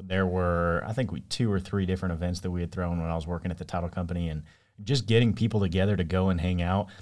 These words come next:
I mean, baseball's an easy thing to go and, like, you don't really have to pay that close attention to have a blast doing it. Um, and that also just goes back to my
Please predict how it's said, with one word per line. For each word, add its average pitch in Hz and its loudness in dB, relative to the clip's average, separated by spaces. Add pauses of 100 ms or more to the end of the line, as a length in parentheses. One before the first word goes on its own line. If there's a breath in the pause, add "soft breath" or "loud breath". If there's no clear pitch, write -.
(140 loud breath)
I 110 -4
mean, 110 2
baseball's 113 2
an 85 -4
easy 104 2
thing 101 0
to 98 -4
go 90 2
and, 85 -2 (260 loud breath)
like, 98 -6
you 127 -2
don't 104 0
really 101 0
have 101 0
to 98 -6
pay 95 0
that 90 -2
close 101 -4
attention 92 -4
to 87 -4 (360)
have 98 -2
a 90 -4
blast 85 -4
doing 90 0
it. 143 0 (440 loud breath)
Um, 85 0 (460)
and 92 -2
that 123 2 (100)
also 110 4
just 95 -2
goes 95 0
back 95 2
to 85 -2
my 92 -2